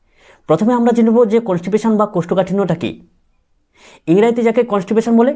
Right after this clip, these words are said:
বাংলায় তাকে বলা হয় কোষ্ঠকাঠিন্য। এই কনস্টিপেশন বা কোষ্ঠকাঠিন্য হয় কেন? বর্তমান দিনে আমরা যে রিচ খাবার খাই,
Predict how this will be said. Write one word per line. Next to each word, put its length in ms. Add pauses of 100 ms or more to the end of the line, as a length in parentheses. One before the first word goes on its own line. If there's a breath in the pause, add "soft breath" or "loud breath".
(420)
বাংলায় 300
তাকে 180
বলা 120
হয় 160
কোষ্ঠকাঠিন্য। 480 (1300 soft breath)
এই 160
কনস্টিপেশন 520
বা 140
কোষ্ঠকাঠিন্য 440 (120)
হয় 180
কেন? 120 (1300 soft breath)
বর্তমান 360
দিনে 140 (100)
আমরা 200
যে 140
রিচ 180
খাবার 240
খাই, 120